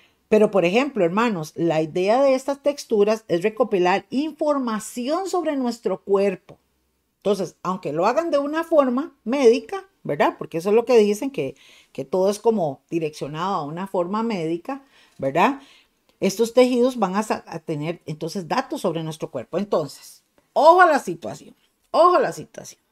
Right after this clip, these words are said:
Voy a ponerme aquí como ejemplo, chiquillos. Yo estoy transmitiendo, estoy en una red social, ¿verdad?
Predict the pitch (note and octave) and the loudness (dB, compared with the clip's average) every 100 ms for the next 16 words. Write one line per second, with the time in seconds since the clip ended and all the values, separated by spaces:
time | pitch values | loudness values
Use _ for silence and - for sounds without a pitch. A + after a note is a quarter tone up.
0 | _ _ _ _ _ _ _ - _ E3+ | _ _ _ _ _ _ _ -20 _ 0
1 | B3 E4+ D#4+ C#4 D4+ D#4+ D4+ D4+ - D#4 | 6 6 6 0 -2 -8 -8 -10 -6 -6
2 | C4 D#3 C#3+ - F2 - - D2 _ _ | -4 -8 -12 -14 -20 -20 -20 -20 _ _
3 | _ _ _ _ _ _ _ _ _ _ | _ _ _ _ _ _ _ _ _ _
4 | _ _ _ _ - E3 G3 G3 G#3+ G#3 | _ _ _ _ -6 0 0 2 -2 0
5 | G#3+ G#3+ A3+ A#3 D#4 D#4 D4+ F4+ G4 _ | -2 -2 -4 -4 -2 -2 -2 -4 -4 _
6 | _ - F3+ E3+ E3 E3+ E3 F3 F3+ F3 | _ -10 -10 -6 -6 -4 -6 -8 -8 -6
7 | F3+ F3+ - G3 D4 C#4+ D4 F4 _ _ | -6 -6 -8 -10 -2 0 0 -4 _ _
8 | _ - C#3 F#3 | _ -12 -4 -2